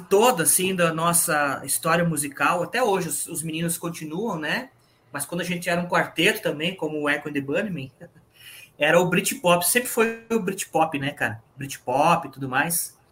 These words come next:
E a gente tocava Lips Like Sugar, sempre foi uma música que fez parte do nosso repertório, e a partir daquele momento eu tive uma conexão com a banda, né, cara?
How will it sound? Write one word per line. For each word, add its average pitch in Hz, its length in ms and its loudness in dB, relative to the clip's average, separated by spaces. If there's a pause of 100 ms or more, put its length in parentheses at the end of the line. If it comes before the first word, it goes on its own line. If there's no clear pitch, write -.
(140)
E 180 280 2
a 190 60 6
gente 185 240 -2
tocava 196 420 4
Lips 190 220 0
Like 202 200 2
Sugar, 165 320 0
sempre 185 220 -4
foi 190 120 -2
uma 175 80 0
música 175 300 0
que 165 120 -12
fez 156 240 -4
parte 156 320 -2
do 147 80 -8
nosso 147 200 -4
repertório, 156 840 0
e 175 100 -4
a 165 60 2
partir 165 340 0
daquele 180 240 -2
momento 170 400 -2
eu 180 100 -2
tive 175 220 -2
uma 180 140 -2
conexão 190 480 -2
com 190 100 -4
a 196 60 0
banda, 160 360 -2
né, 127 140 -8
cara? - 200 -18